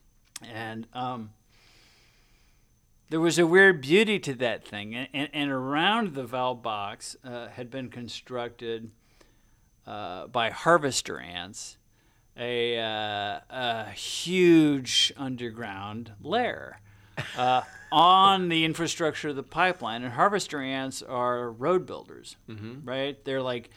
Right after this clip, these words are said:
Speaker 1: they're big ants. They bite. If you get bit one, they, it hurts like heck. Uh, they build little, like,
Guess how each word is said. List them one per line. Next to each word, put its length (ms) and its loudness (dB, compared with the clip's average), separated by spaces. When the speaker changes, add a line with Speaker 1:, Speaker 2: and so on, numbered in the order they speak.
Speaker 1:
they're 120 -8
big 380 4
ants. 520 -10
They 180 -8
bite. 380 -2
If 160 -14
you 80 -8
get 240 -12
bit 160 -8
one, 300 -10
they, 140 -12
it 120 -16
hurts 280 -12
like 180 -12
heck. 260 -8
Uh, 300 2
they 100 -2
build 540 8
little, 400 4
like, 320 0